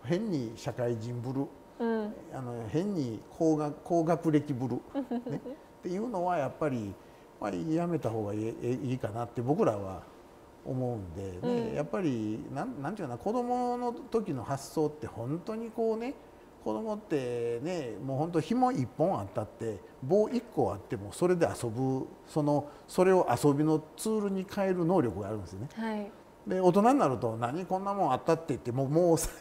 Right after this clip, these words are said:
Speaker 1: いきなりその、ね、「こんな棒でどうやって遊べて言うんだ」みたいな話になるじゃないですか。
Speaker 2: はい。
Speaker 1: で、それってやっぱりこう、頭の柔軟性っていうか、自由度が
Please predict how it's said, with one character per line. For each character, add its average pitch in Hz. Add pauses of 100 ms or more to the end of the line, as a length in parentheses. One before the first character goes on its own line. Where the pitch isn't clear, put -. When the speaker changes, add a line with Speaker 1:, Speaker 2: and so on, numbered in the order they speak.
Speaker 1:
い 202
き -
な 185
り 185
そ 170
の、 160 (120)
ね、 175
「こ -
ん 202
な 202
棒 185
で 180
ど 151
う 208
や 220
っ -
て 196
遊 139
べ 151
て 120
言 147
う 151
ん 143
だ」 135
み 151
た 143
い 131
な 120 (260)
話 117
に 110
な 117
る 135
じ 120
ゃ 110
な 98
い -
で 85
す -
か。 - (220)
Speaker 2:
は 202
い。 180 (220)
Speaker 1:
で、 -
そ -
れ 262
っ -
て 214
や 127
っ -
ぱ 131
り 120
こ 117
う、 -
頭 180
の 170
柔 165
軟 160
性 160
っ -
て 143
い 113
う 104
か、 101
自 135
由 196
度 120
が 101